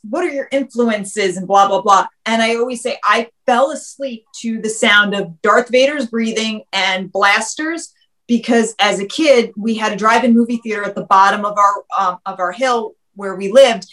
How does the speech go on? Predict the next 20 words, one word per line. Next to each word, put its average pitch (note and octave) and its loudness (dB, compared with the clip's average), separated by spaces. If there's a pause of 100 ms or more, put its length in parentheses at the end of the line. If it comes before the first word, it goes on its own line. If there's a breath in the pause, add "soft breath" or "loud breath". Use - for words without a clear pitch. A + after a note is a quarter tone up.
(180 soft breath)
and A#3 -4
my A#3 2
dad A3+ 0
every A#3 -6
Friday B3 0
night G#3 -6
would F#3 -14
go F#3 4
to G3+ -4
watch F#3 0
Star C4+ 2
Wars. - -10 (180)
So - -16
I B3 0
would C#4 -6
fall C4+ 6
asleep A#3+ -10 (100)
in G#3 -8
the G#3+ -4
back A#3 4